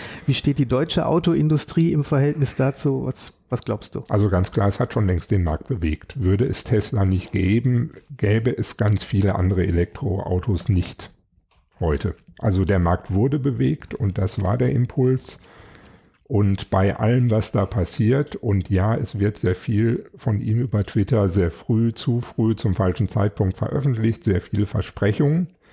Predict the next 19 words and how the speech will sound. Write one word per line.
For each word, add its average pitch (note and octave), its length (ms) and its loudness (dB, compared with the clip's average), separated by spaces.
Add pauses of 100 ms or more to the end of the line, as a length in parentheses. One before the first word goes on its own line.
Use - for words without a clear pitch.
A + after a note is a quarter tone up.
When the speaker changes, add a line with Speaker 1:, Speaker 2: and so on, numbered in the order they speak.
(280)
Speaker 2:
Es - 220 0
wird A#2+ 160 2
irgendwann B2+ 340 2
umgesetzt, A#2 540 2
nicht F#2+ 160 0
immer G#2 180 2
genau F#2+ 220 2
zu - 160 -2
dem D#2+ 160 0
Zeitpunkt, C3 500 -2
den C#3+ 160 2
er C3 300 0 (280)
vorher A#2+ 380 0
prophezeit A#2 720 -2
hat, A#2 200 -2
aber G2+ 140 -2
letztlich - 460 -4
kommt F#2+ 280 0
es. - 320 -10